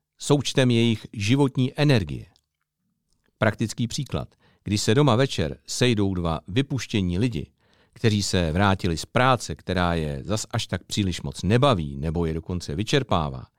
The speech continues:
celý den byli ve stresu nebo zažívali frustraci ze svého života z jiného důvodu, tak nelze očekávat, že večer nastane ohňostroj vášně. Nelze očekávat nějaký jiskřivý vztah. My sami jako individualita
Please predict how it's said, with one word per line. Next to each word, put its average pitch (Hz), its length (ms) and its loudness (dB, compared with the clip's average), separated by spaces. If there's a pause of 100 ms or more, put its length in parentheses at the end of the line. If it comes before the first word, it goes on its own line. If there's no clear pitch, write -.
(400)
celý 151 280 2
den 127 180 6
byli 95 220 2
ve 135 120 2
stresu 120 460 -4
nebo 82 420 -2
zažívali 107 480 2
frustraci 120 560 -2
ze 85 120 -4
svého 87 340 -2
života 117 420 0 (600)
z 92 120 -4
jiného 113 320 4
důvodu, 113 440 0 (640)
tak - 160 -2
nelze 147 260 4
očekávat, 92 720 0 (320)
že 87 420 0
večer 85 500 0
nastane 107 500 0
ohňostroj 107 480 4
vášně. 101 500 2 (680)
Nelze 139 260 4
očekávat 113 600 2
nějaký 95 300 -2
jiskřivý 120 600 0
vztah. - 500 -2 (1040)
My 107 100 2
sami 185 340 4
jako 90 300 -2
individualita 104 880 2